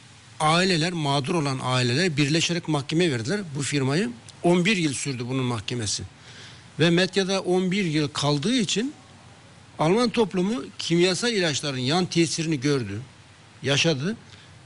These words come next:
ve bitkilere döndüler. Çok büyük firmalar, önce onlar bitkisel ürünlere karşıydılar.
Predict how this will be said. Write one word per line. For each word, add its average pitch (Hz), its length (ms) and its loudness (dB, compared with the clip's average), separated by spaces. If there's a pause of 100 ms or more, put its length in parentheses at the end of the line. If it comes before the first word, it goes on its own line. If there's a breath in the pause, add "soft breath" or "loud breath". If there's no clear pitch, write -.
ve 202 380 0
bitkilere 202 440 2
döndüler. 117 380 -2 (840 loud breath)
Çok 220 240 0
büyük 175 200 2
firmalar, 170 440 0
önce 170 360 0
onlar 151 500 -2
bitkisel 160 460 -4
ürünlere 156 460 0
karşıydılar. 156 560 0